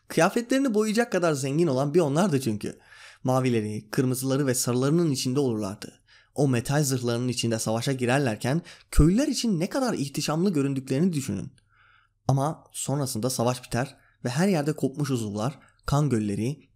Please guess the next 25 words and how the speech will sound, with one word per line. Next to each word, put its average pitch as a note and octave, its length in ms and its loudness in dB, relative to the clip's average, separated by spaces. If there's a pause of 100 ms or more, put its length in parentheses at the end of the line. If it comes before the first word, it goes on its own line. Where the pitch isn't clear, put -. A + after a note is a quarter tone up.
iç E3 180 -2
organlar A2+ 400 0
olur. G#2 300 -8 (460)
Hastings G#3 460 2
muharebesinden A#2+ 720 -2
sonra A2 320 -4
muharebe B2+ 440 2
meydanının F#3 460 2
tasvirine B2+ 440 -2
bakarsan E3+ 520 0 (280)
kan D#3+ 240 4
göllerini, G#2 580 0 (220)
kandan A#2+ 400 0
nehirleri A#2+ 400 0
görebilirsin. A#2+ 640 -2 (320)
İnsanda D#3 520 0
bol F#3 200 6
kan D3+ 280 0
vardır A#2 400 -4 (220)
ve A2+ 40 0
eğer C3+ 280 0
sivri B2+ 400 0
aletlerle A2 540 0
birbirine G#2+ 280 -2
saldırıyorsan C3 640 0